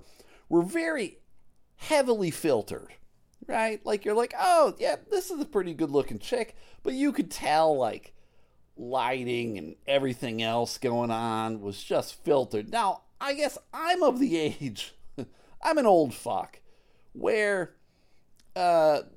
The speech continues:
they didn't have filters <laughs> when I was a kid. Fuck, we barely had color pictures when I was a kid, right? So it's, I don't know, maybe it's just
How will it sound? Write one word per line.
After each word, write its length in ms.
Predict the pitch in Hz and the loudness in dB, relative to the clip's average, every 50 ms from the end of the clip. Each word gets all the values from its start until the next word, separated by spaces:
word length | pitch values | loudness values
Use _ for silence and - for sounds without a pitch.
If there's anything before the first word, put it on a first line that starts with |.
| - - - | -18 -8 -4
they 140 | - 359 370 | -2 0 0
didn't 240 | 392 392 370 370 285 | 0 0 0 0 0
have 300 | 320 359 381 359 320 - | 2 4 6 6 6 4
filters 640 | - - 165 120 104 - 98 87 - - - - - - 160 127 - | 4 4 4 4 2 -2 -6 -8 -8 -8 -12 -12 -10 -8 -8 -8 -8
<laughs> 220 | - - - - - | -10 -20 -20 -14 -8
when 160 | - 202 196 | -4 0 2
I 160 | 190 185 175 | 2 4 2
was 140 | 156 131 123 | 2 0 -4
a 60 | 120 | -4
kid. 320 | - - 123 104 90 - | -4 -2 -2 -2 -2 -4
Fuck, 420 | - - - 381 320 240 - - - | -6 -6 -4 -2 -2 -2 -4 -6 -6
we 140 | 226 320 311 | -6 -6 -6
barely 440 | 233 202 143 143 165 175 175 170 | -2 0 2 2 2 2 0 -2
had 360 | 185 208 220 254 277 240 - - | -2 -2 -2 -2 -2 -4 -8 -4
color 420 | - 330 320 311 294 254 175 143 | 0 2 2 4 4 4 4 2
pictures 640 | - - 143 131 - - - 120 98 92 92 - 101 | 2 0 -2 -2 -2 -4 -6 -6 -4 -6 -6 -8 -8
when 160 | 104 101 101 | -8 -6 -4
I 160 | 95 95 98 | -2 -2 -2
was 160 | 92 90 85 | -4 -4 -6
a 60 | 92 90 | -8 -12
kid, 340 | - - - - - - _ _ _ _ _ _ _ _ _ _ _ _ - - - | -12 -12 -12 -12 -14 -18 _ _ _ _ _ _ _ _ _ _ _ _ -16 -8 -4
right? 280 | 226 220 226 214 - - - - _ - - - | -2 -2 -2 -2 -4 -10 -20 -20 _ -20 -20 -12
So 260 | - - 247 233 220 - | -6 -2 -2 -2 -2 -4
it's, 220 | - 226 - - - - - - - - - | -6 -10 -12 -12 -16 -18 -20 -20 -16 -8 -2
I 140 | 330 302 294 | 0 0 0
don't 140 | 269 208 196 | 0 0 0
know, 240 | 208 233 240 247 - - | 0 0 -2 -6 -8 -10
maybe 220 | 214 285 311 277 | -8 -6 -4 -4
it's 160 | 254 - - - | -6 -6 -4 -2
just 200 | 226 196 - | -2 -2 -4